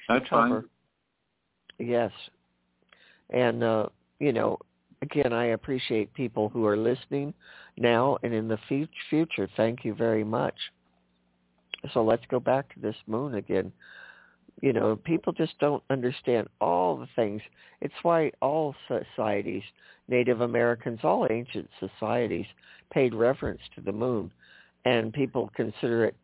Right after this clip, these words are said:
Speaker 1: you know, old wives' tale or folklore. No, there's truly energies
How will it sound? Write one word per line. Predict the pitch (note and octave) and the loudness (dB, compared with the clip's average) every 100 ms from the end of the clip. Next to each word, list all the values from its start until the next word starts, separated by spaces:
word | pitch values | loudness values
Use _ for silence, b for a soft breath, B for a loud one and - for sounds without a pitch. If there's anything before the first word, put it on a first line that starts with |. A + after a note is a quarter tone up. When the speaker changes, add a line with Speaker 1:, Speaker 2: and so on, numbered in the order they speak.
| - | -4
Speaker 1:
you | B2 | 0
know, | G2 - | 2 4
old | A#2 A2+ | 2 2
wives' | A2+ A2+ A#2 A#2 - | 2 2 0 -4 -4
tale | A#2 A2+ | -2 0
or | A2+ A2+ G2+ | 0 -2 -2
folklore. | - A#2+ A#2+ A#2 G2+ G2 b b b - | 0 0 0 0 0 -2 b b b -6
No, | B2 A#2 G#2+ - | 0 2 2 -2
there's | A#2 B2 B2+ - - | -4 -4 -8 -14 -8
truly | E3 C#3+ G#2+ - | -4 0 -2 0
energies | A#2+ A#2+ A2 F2 | -2 -2 -4 -6